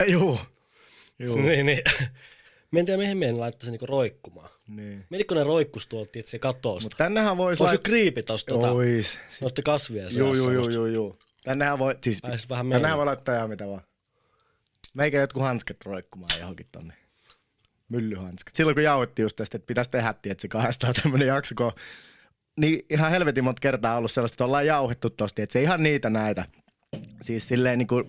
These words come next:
Speaker 1: äijä on repeillyt tossa pitkin lattiaa. Silleen <laughs> no, no niin jutuille, mitä on.
Speaker 2: Liikaa.
Speaker 1: Niin si-,
Speaker 2: Liikaa infoa.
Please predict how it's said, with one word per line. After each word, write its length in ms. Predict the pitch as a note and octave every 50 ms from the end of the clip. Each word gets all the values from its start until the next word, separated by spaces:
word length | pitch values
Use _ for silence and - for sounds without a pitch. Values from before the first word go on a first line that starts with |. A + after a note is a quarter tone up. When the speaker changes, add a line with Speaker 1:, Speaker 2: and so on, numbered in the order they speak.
| - - - - - - -
Speaker 1:
äijä 260 | - B2+ C#3+ D#3 D#3 C#3
on 60 | C#3
repeillyt 520 | C#3+ C#3+ B2+ - D3 C3+ B2 A#2 A2+ -
tossa 180 | - B2+ A#2+ -
pitkin 340 | - C3 - - - B2 A#2+
lattiaa. 560 | A#2+ A#2+ - _ - - G#2+ G#2 G#2 G2+ - - - - - - - -
Silleen 420 | - - B2 A#2 A2+ A2+ B2 A#2+
<laughs> 20 | C3
no, 60 | D#3 - - G#3+ F#3+ - -
no 120 | F#3+ E3 D#3
niin 140 | E3+ C#3+ D3+
jutuille, 460 | D#3 F#3 - - - F#3+ E3 D3 C#3
mitä 320 | C3 - E3 D#3 D3+ C#3+
on. 60 | C3+ C3
Speaker 2:
Liikaa. 220 | B2 A#2+ A#2 A2+ G#2
Speaker 1:
Niin 160 | - E3 F3 E3
si-, 160 | F#3+ G3+ G3 -
Speaker 2:
Liikaa 400 | D4 - F#3+ G3+ C#4 G#3 C#3+ C#3
infoa. 560 | C#3 D3+ D#3 D#3 D3+ - - - B2 G#2+ A2+